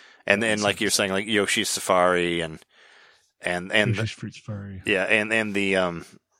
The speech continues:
Speaker 1: and the
Speaker 2: We
Speaker 1: coconut
Speaker 2: did get
Speaker 1: one
Speaker 2: the
Speaker 1: or, or,
Speaker 2: watermelon, yeah.
Speaker 1: or the watermelon one. That's awful. That's off. That's, uh, after it also, but I see, like, a lot
Speaker 2: What's
Speaker 1: of
Speaker 2: the
Speaker 1: the
Speaker 2: one at the hotel? I'm trying to remember. It's like red coins or something, right?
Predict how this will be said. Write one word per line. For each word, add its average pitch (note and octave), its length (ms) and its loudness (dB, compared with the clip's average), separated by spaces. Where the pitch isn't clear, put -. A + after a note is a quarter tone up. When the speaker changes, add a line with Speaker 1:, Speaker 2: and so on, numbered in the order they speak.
Speaker 1:
and A2 120 0
the G2 40 -2
Speaker 2:
We - 60 -4
Speaker 1:
coconut B2 320 4
Speaker 2:
did A3+ 60 4
get - 40 2
Speaker 1:
one G2+ 200 2
Speaker 2:
the G2 40 0
Speaker 1:
or, F#2 60 2
or, G2+ 40 0
Speaker 2:
watermelon, A2 520 0
yeah. A2+ 140 -4
Speaker 1:
or A2+ 60 2
the A2 120 2
watermelon G#2+ 420 2
one. G#2 120 0
That's G#2 180 0
awful. F#2+ 460 0
That's A2 200 0
off. G#2 220 2
That's, A#2 180 0
uh, A2+ 200 2
after A2 360 2
it F2 60 2
also, F2 400 2
but E2+ 220 -6
I G#2 80 2
see, - 180 0
like, F#2 160 0
a F#2+ 40 2
lot E2+ 100 4
Speaker 2:
What's E2+ 120 2
Speaker 1:
of F2 60 0
Speaker 2:
the A3 60 4
Speaker 1:
the - 20 4
Speaker 2:
one G#3+ 160 4
at F#3 60 0
the F3 100 2
hotel? C3+ 640 0
I'm A2 100 -8
trying B2 220 -10
to A2 60 -10
remember. G2+ 380 -12
It's - 100 -10
like C#3 140 0
red B2 240 -2
coins A#2 260 -4
or G2 60 -12
something, G2 320 -12
right? G2 220 -12